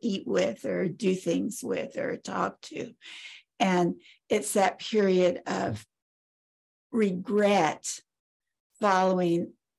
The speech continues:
sometimes the breakup of rela-, relationship, like, initially, like, you know, "I'm done with it, like, get out of here." And for a while, you're really strong, um, in your newfound freedom and autonomy.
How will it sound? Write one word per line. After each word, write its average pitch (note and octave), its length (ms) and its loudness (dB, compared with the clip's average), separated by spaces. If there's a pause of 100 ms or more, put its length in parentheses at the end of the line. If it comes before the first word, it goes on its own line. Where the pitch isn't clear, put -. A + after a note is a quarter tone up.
(180)
sometimes F#3+ 520 -2
the - 100 -10
breakup E3+ 500 0
of G3+ 100 -10
rela-, - 360 -6 (120)
relationship, F3+ 840 -2
like, E3 200 -4
initially, D#3+ 640 0
like, - 360 -4 (200)
you F3+ 140 0
know, - 100 0
"I'm F3 240 4
done E3 260 0
with E3+ 200 -4
it, - 180 -4
like, D3 200 -4
get E3 140 2
out D#3+ 220 0
of G3 80 -8
here." - 360 -8 (320)
And F#3 160 0
for F#3 140 -2
a F3+ 80 6
while, F3 340 6
you're E3 200 2
really E3+ 260 0
strong, D#3+ 760 2 (500)
um, F#3 400 0
in E3 400 0
your F3 240 2
newfound E3+ 640 0
freedom F3 420 -4
and G#3+ 80 -2
autonomy. F#3 840 -4